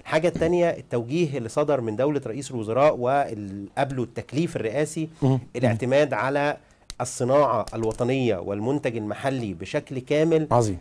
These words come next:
Speaker 1: في كل المستلزمات المطلوبة في إنشاء هذه المشروعات. احنا
Speaker 2: عظيم.
Speaker 1: محتاجين ع-، آلاف الطلمبات، محتاجين مئات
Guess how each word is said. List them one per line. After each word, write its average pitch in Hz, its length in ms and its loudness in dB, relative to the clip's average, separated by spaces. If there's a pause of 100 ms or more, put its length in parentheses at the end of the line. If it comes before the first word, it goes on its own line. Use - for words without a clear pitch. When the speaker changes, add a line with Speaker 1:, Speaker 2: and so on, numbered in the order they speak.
Speaker 1:
في 135 160 -8
كل 170 340 4
المستلزمات 120 760 -2
المطلوبة 143 640 0
في 151 260 -6
إنشاء 127 320 -2
هذه 113 160 -4
المشروعات. 90 460 -8 (120)
احنا 117 120 6
Speaker 2:
عظيم. 131 200 2
Speaker 1:
محتاجين 120 640 -2 (440)
ع-، 131 260 0 (200)
آلاف 147 460 4
الطلمبات، 127 680 0
محتاجين 113 800 -4
مئات 156 680 2